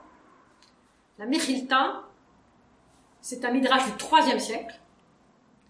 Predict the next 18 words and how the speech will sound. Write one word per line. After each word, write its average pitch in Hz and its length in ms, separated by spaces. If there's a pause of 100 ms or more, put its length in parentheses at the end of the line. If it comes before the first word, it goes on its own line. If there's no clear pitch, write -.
(160)
Donc 208 180
il 226 120
est 262 100
contemporain 220 680
de 196 340
Saint 196 220
Irénée, 220 840 (320)
donc, 180 80
enfin, 185 160
de 196 100
Saint 214 200
Irénée, 214 240
c'est - 160
plutôt 214 100
deuxième, 208 440
mais, 185 120
euh, 175 240 (580)
Origène. 220 600